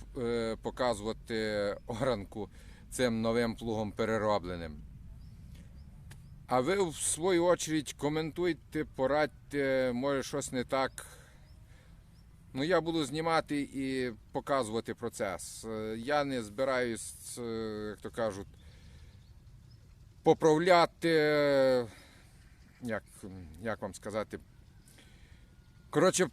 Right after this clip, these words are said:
показати краще, а гірше вирізати. Я покажу, що я зробив і як той плуг оре. А ви вже, у свою очередь, коментуйте.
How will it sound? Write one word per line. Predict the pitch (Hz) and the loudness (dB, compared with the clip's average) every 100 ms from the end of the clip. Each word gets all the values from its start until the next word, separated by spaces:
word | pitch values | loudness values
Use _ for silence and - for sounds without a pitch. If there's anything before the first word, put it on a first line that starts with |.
| - | 0
показати | 156 165 180 185 170 170 | 2 6 8 8 6 2
краще, | - 185 170 - - 175 - | 6 8 8 6 0 0 4
а | 139 127 120 | 6 6 4
гірше | 143 170 - 156 139 120 | 2 -2 0 0 2 2
вирізати. | 110 185 165 135 143 156 147 | 4 4 4 2 0 0 0
Я | 117 151 143 131 113 - - - | 2 4 4 4 0 -6 -20 -4
покажу, | - 131 160 139 123 | 0 2 4 4 2
що | 113 165 151 | -2 2 4
я | 135 | 4
зробив | 110 120 127 156 135 | 2 -2 0 2 0
і | 131 131 127 117 101 87 90 | 0 0 0 -2 -4 -10 0
як | 147 135 - | 2 2 0
той | - 127 113 | -4 -4 -4
плуг | - 127 - - | -4 -4 -4 -4
оре. | 123 98 87 - - - - - - - - - | 0 0 -2 -8 -18 -18 -18 -18 -18 -20 -18 0
А | 139 | 2
ви | 139 202 | 6 6
вже, | 160 160 - - | 6 2 0 -12
у | 151 143 135 123 | -4 -2 -2 -4
свою | - 147 151 143 | -6 -2 2 2
очередь, | 156 139 123 - | 2 0 -6 -4
коментуйте. | 127 123 117 113 101 - | -2 -2 -2 -2 -4 -6